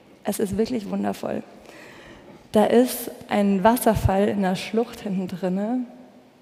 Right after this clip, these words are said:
Sowas habe ich selten in meinem Leben gesehen.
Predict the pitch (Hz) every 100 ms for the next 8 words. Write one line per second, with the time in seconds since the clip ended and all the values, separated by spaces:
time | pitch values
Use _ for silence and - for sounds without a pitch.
0 | _ _ _ _ _ _ 208 220 214 -
1 | - 254 214 208 180 208 214 208 190 180
2 | 180 180 190 180 185 185 - 214